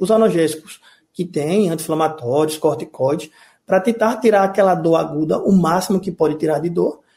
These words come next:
pra o paciente tá em condições de receber a alta, pra ele poder procurar ajuda no consultório. Pra aqueles pacientes que não conseguem passar, né, por essa fase, ou seja, aquele paciente que tá na urgência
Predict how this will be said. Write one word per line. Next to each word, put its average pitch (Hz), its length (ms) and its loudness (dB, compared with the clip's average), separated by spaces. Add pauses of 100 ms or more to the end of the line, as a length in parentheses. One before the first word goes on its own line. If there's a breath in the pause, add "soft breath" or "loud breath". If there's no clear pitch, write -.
(180)
pra 214 100 0
o 208 80 0
paciente 190 360 -2
tá 226 120 0
em 320 80 -2
condições 226 460 -2
de 170 80 -2
receber 185 380 2
a 147 100 0
alta, 147 380 0 (400 loud breath)
pra 175 100 0
ele 180 80 0
poder 180 220 -2
procurar 175 400 2
ajuda 170 340 0
no 196 320 4
consultório. 185 600 -2 (640)
Pra 180 100 0
aqueles 220 300 0
pacientes 220 440 0
que 185 120 -2
não 196 120 2
conseguem 202 460 0
passar, 165 880 -4
né, 180 180 -8 (340 soft breath)
por 175 120 0
essa 170 240 2
fase, 156 320 2
ou 190 60 0
seja, 143 280 -4
aquele 165 220 -2
paciente 175 320 -4
que - 80 -10
tá 180 180 0
na 180 80 2
urgência 151 460 -4